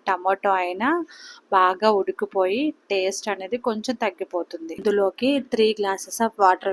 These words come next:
వేస్తున్నాను. ఇక్కడ నేను పప్పుచారు అనేది పలచగా చేస్తున్నాను, అందుకే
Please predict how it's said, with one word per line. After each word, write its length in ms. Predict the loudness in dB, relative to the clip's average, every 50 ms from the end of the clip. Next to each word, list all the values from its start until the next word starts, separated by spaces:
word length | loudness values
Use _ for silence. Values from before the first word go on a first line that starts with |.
| 0 0
వేస్తున్నాను. 600 | 0 0 -2 -4 -6 -8 -8 -8 -8 -6 -6 -6 -6 -6 -4 -4 -4 -2
ఇక్కడ 200 | 0 0 0 0 -2 -4
నేను 200 | -6 -6 -6 -4 0 0
పప్పుచారు 560 | 0 0 0 0 -4 -2 2 2 2 2 2 0 -4
అనేది 360 | -4 -8 -8 -6 -2 -2 0 0 -2 -2 _ 0
పలచగా 480 | 0 0 0 -4 -4 -2 -2 0 0 0 0
చేస్తున్నాను, 640 | -2 -4 -4 -6 -8 -10 -10 -10 -12 -10 -6 -6 -4 -4 -6 _ _ _ -6 -6
అందుకే 360 | -4 -4 -4 -6 -2 0 -2